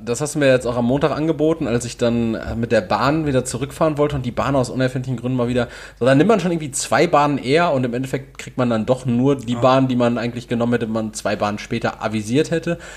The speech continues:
Speaker 1: Dann nimmt man die und verpasst dann trotzdem seinen Anschlussbus. Und da ist mir auch angeboten, ja, bevor du jetzt nach Hause läufst, so, äh, penn doch bei mir. Und dann dachte ich mir auch so, ich laufe jetzt wirklich lieber dreieinhalb Stunden nach Hause durch die Kälte, als jetzt irgendwo bei, in so einer fremden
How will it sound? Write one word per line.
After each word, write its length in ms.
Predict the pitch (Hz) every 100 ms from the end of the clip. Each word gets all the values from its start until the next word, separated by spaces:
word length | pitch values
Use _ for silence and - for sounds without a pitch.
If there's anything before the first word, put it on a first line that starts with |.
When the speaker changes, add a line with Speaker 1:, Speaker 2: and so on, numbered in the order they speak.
| - -
Speaker 1:
Dann 140 | 107
nimmt 140 | 131
man 140 | 170 160
die 140 | 151
und 60 | 139
verpasst 340 | 135 131 127
dann 80 | 117
trotzdem 300 | - 131 131
seinen 160 | 113 -
Anschlussbus. 680 | 131 131 156 139 127 139
Und 440 | - - - - 117
da 60 |
ist 120 | 117
mir 100 | 135
auch 140 | 120 135
angeboten, 480 | 120 120 110 117 113
ja, 100 | 110
bevor 240 | 110 123
du 60 | 123
jetzt 140 | 110
nach 120 | 113
Hause 260 | 110 131 131
läufst, 360 | 123 131 131 -
so, 240 | 120 120 - - -
äh, 160 | - - -
penn 160 | 135
doch 120 | 139
bei 120 | 131 127
mir. 160 | 131
Und 60 | 120
dann 100 | 107
dachte 140 | 110
ich 40 | -
mir 100 | 98
auch 180 | 117 92
so, 80 |
ich 140 | 73 -
laufe 260 | 82 120
jetzt 140 | 139 101
wirklich 320 | 135 143 -
lieber 240 | 131 147
dreieinhalb 440 | 139 123 135 139 135
Stunden 300 | - 143 135
nach 180 | 131 -
Hause 240 | 135 147
durch 160 | 131 131
die 120 | 170
Kälte, 480 | - 139 139 170 165 - 220 -
als 180 | 127 -
jetzt 240 | 135 -
irgendwo 540 | 123 160 165 131 147
bei, 100 | 139
in 80 | 127
so 80 | 123
einer 180 | 123 117
fremden 840 | - - - 131 175 165 165 139